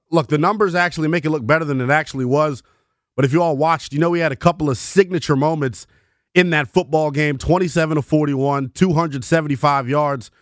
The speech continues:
two touchdowns. He was sacked five times, uh, in the lo-, in the tie. <laughs> I almost said loss. <laughs> In the tie as well. Um, he had a fumble. I mean, it wasn't, look, the offense,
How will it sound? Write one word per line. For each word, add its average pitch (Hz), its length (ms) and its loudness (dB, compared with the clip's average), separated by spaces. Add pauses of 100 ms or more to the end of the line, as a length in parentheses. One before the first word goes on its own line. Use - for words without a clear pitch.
(340)
two 214 180 4
touchdowns. 180 640 2
He 175 80 -2
was 131 140 -2
sacked - 560 0 (500)
five 175 440 2
times, 170 580 0 (480)
uh, 147 260 4
in 170 320 0 (100)
the 131 140 2
lo-, 151 380 0
in 170 100 2
the 151 100 2
tie. 156 520 4
<laughs> - 60 -16
I 139 60 0
almost 110 240 -2
said 143 140 0
loss. 139 320 -2
<laughs> - 200 0
In 190 120 2
the 143 80 -2
tie 170 380 0
as 123 180 -6
well. 165 400 0 (640)
Um, 147 300 4
he 151 40 -2
had 240 120 4
a 226 40 0
fumble. 226 460 0
I 190 80 -4
mean, 202 100 2
it 233 60 2
wasn't, 262 320 0
look, 220 220 0
the 175 120 2
offense, 214 640 -2